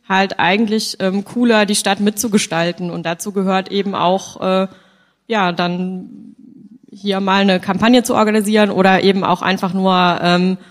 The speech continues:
eine, eine gute, äh, Visualisierung, äh, von vorhandenen Sachen oder sich Gedanken zu machen, wie,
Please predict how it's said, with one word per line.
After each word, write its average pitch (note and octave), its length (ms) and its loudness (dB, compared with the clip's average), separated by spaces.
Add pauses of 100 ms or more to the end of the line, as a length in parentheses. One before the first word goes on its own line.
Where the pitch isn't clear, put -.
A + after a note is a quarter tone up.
(340)
eine, F#3+ 140 0
eine F#3 280 2
gute, F#3+ 1120 0
äh, F#3+ 40 -14
Visualisierung, A3 1040 4
äh, G3 240 0
von G3 300 -2
vorhandenen G3 600 0
Sachen F#3 540 -2
oder F3 320 -2
sich F3+ 160 -4
Gedanken F#3 380 -4
zu G#3 100 -2
machen, F#3 420 -2
wie, F#3 260 -6